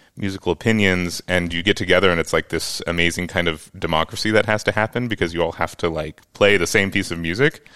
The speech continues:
and somehow come to a, a, an understanding sort of in real time about how to render this piece of music. Um, and it really is,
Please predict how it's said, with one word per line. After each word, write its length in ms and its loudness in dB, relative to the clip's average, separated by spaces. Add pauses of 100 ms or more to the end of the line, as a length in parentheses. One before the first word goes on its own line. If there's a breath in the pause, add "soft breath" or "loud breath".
(240 soft breath)
and 120 -4
somehow 260 2
come 320 -2
to 380 -4
a, 440 -10
a, 320 -16 (160)
an 120 -6
understanding 720 2 (180)
sort 160 4
of 80 2
in 160 0
real 220 6
time 420 2 (360 loud breath)
about 220 2
how 140 2
to 80 2
render 300 0
this 160 -4
piece 240 -8
of 100 -10
music. 460 -8 (440 soft breath)
Um, 500 0
and 140 -4
it 120 -4
really 220 0
is, 340 -4